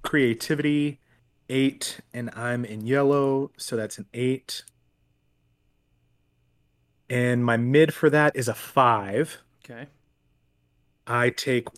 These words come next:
Speaker 1: one damage, but since I'm in yellow, it boosts me one damage.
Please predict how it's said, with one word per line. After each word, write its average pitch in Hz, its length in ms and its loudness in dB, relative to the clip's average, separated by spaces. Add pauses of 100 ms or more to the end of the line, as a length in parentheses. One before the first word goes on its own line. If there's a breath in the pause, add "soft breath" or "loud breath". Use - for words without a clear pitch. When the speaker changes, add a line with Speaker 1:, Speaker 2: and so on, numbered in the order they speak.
Speaker 1:
one 123 260 0
damage, 113 720 -2 (160)
but 113 240 -4
since 120 220 -6
I'm 117 120 -4
in 107 60 -6
yellow, 110 480 -2 (260)
it - 120 -18 (500)
boosts 110 280 0
me 110 140 -4
one 101 220 -6
damage. 95 480 -8